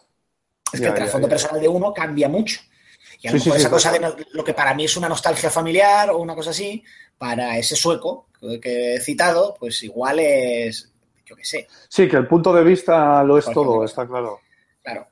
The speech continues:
Speaker 1: eh, pero bueno, eh, en cualquier caso, ya digo, yo, yo creo que es un juego que merece la pena.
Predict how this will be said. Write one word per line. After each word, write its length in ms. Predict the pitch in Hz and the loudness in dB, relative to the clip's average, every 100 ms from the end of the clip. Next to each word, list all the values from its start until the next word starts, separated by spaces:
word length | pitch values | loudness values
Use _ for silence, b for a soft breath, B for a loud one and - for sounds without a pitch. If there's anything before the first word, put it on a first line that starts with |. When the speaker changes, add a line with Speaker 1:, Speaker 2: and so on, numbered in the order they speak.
| _ | _
Speaker 1:
eh, 280 | 110 107 117 | -18 -16 -12
pero 140 | 123 120 | -4 -2
bueno, 200 | 123 - | -4 -8
eh, 600 | - 104 107 110 113 113 | -12 -8 -4 -2 -2 -2
en 1000 | 113 110 107 104 104 101 101 98 104 110 117 | -4 -4 -6 -8 -12 -16 -18 -18 -20 -18 -8
cualquier 260 | 123 147 | -6 -2
caso, 180 | 170 170 | 0 2
ya 80 | 143 | 0
digo, 140 | 139 | 0
yo, 160 | 123 139 | -6 -6
yo 100 | 160 | -4
creo 120 | 190 | -4
que 60 | 165 | -4
es 40 | |
un 60 | 156 | -2
juego 160 | 160 | 0
que 40 | 131 | 0
merece 200 | 131 143 | -4 -4
la 80 | - | -6
pena. 240 | 175 | -10